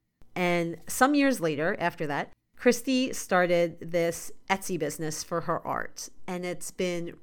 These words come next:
really interesting to follow her evolution because she's tried a lot of different things as far as the type of art or products that she's offering. And it seems like she is settled on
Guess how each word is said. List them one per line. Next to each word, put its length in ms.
really 480
interesting 800
to 100
follow 640
her 180
evolution 640
because 260
she's 280
tried 480
a 80
lot 300
of 140
different 340
things 440
as 260
far 180
as 140
the 100
type 300
of 180
art 400
or 300
products 680
that 160
she's 260
offering. 680
And 580
it 160
seems 720
like 220
she 220
is 120
settled 580
on 520